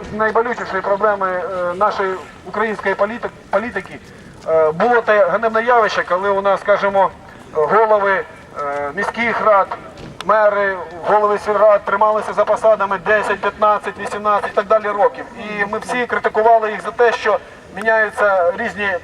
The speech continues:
президенти, змінюються політичні партії, коаліції при владі, а люди залишаються на своїх посадах, тобто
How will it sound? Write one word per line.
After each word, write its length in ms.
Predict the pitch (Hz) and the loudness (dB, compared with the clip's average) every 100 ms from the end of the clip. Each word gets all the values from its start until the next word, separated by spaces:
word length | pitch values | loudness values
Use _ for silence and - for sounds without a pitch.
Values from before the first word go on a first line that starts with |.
| - | -6
президенти, 800 | 190 196 190 208 202 - 185 170 - - | -4 -2 0 0 0 -4 -4 -4 -12 -14
змінюються 640 | 196 220 220 214 208 214 | -6 -4 -2 -4 0 0
політичні 640 | 208 202 196 220 - 208 214 - - | 0 -4 -6 -8 -8 -8 -8 -10 -4
партії, 440 | - 622 - 202 - | 2 4 2 -4 -4
коаліції 460 | 202 202 214 202 208 | 0 0 0 -2 -2
при 160 | 196 | -2
владі, 400 | 185 196 185 170 160 - - | 0 4 4 2 -6 -10 0
а 100 | 180 | 0
люди 240 | 262 226 | 0 -2
залишаються 540 | 220 214 208 233 220 214 | 0 0 2 2 2 -4
на 80 | |
своїх 240 | 202 208 - | -8 -8 -2
посадах, 440 | 202 190 262 226 - | 0 2 4 2 2
тобто 320 | 226 226 208 | 0 2 0